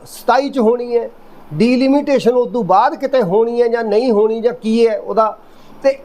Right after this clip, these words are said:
ਇਹ ਜਿਹੜਾ ਕੰਮ ਹੈ ਪਹਿਲਾਂ ਹੀ ਸ਼ੁਰੂ ਕਰਿਆ ਜਾ ਰਿਹਾ ਹੈ, ਬਿਲਕੁਲ ਹੀ ਮੰਦਭਾਗਾ ਤੇ ਮੰਦਭਾਵਨਾ ਨਾਲ ਪ੍ਰੇਰਿਤ ਹੈ ਇਹ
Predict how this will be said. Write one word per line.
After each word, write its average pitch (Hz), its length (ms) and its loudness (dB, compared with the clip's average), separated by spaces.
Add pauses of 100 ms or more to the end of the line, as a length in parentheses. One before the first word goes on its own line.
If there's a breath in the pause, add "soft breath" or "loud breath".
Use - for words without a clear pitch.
ਇਹ 294 260 2
ਜਿਹੜਾ 277 280 0
ਕੰਮ 151 360 -4
ਹੈ 147 160 0
ਪਹਿਲਾਂ 269 460 0
ਹੀ 320 80 2
ਸ਼ੁਰੂ 247 300 -2
ਕਰਿਆ 165 300 0
ਜਾ 139 220 -2
ਰਿਹਾ 123 220 -2
ਹੈ, 180 60 0
ਬਿਲਕੁਲ 233 600 -2
ਹੀ 240 100 -2
ਮੰਦਭਾਗਾ 190 920 -2 (480 loud breath)
ਤੇ 240 160 2 (100)
ਮੰਦਭਾਵਨਾ 214 1200 0
ਨਾਲ 233 300 -2
ਪ੍ਰੇਰਿਤ 165 500 -4
ਹੈ 143 120 0
ਇਹ 151 320 -4